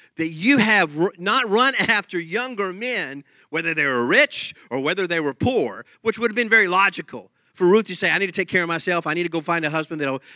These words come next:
that will take care of me," because they were, even though they were blessed by Boaz and all the f-, grain that he gave them and all the, uh, care that he gave to Ruth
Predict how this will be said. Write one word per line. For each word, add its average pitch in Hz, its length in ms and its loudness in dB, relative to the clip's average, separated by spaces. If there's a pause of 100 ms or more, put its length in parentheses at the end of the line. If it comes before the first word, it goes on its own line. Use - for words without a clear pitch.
that 143 200 -2
will 127 160 -6
take 160 240 -6
care 170 220 -2
of 160 80 -4
me," 156 220 -4 (160)
because 160 420 -2 (240)
they 180 180 2
were, 160 240 2 (280)
even 175 240 0
though 170 240 2
they 156 100 6
were 151 160 2
blessed 165 460 -2
by 156 160 4
Boaz 147 580 2
and 139 100 -6
all 151 200 -2
the 147 80 -4
f-, - 200 -10
grain 170 340 0
that 151 120 0
he 156 140 -10
gave 156 300 -4
them 139 160 -6
and 135 100 -6
all 143 200 -2
the, 139 200 -4 (260)
uh, 123 260 -6
care 185 320 2
that 151 140 -2
he 160 300 -6 (240)
gave 185 480 -2 (140)
to 139 340 -2
Ruth 127 360 -4